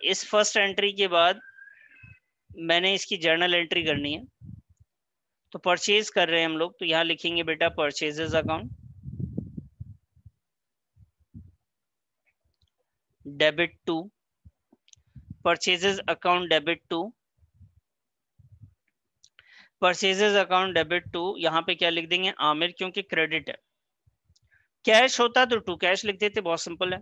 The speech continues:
Purchase account debit to आमिर, ये हो गया जी।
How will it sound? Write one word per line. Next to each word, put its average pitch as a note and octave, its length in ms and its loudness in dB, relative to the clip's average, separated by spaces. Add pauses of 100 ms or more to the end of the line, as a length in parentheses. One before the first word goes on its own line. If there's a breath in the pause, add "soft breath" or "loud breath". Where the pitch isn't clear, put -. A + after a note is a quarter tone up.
(520)
Purchase A3 360 2
account G#3 360 2
debit F3 320 2
to G#3+ 180 0
आमिर, C#3+ 340 -2 (1600)
ये G3 160 4
हो D#3 160 2
गया A2+ 160 -8
जी। - 180 -18